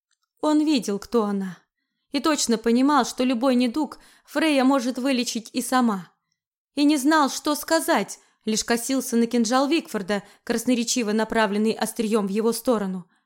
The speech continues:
Каждый в Балере слышал указ короля Раймунда, который гласил, что пособничество Фрейям и их укрывательство карается смертью. И Эрика видела по глазам лекаря,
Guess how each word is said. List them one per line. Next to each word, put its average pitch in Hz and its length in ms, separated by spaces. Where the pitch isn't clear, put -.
Каждый 226 400
в 180 60
Балере 226 380
слышал 226 460
указ 226 300
короля 220 380
Раймунда, 277 560
который 302 380
гласил, 269 440
что 233 200
пособничество 226 800
Фрейям 226 520
и 254 180
их 196 100
укрывательство 226 800
карается 254 460
смертью. 220 640
И 226 120
Эрика 220 380
видела 214 380
по 208 120
глазам 220 380
лекаря, 233 440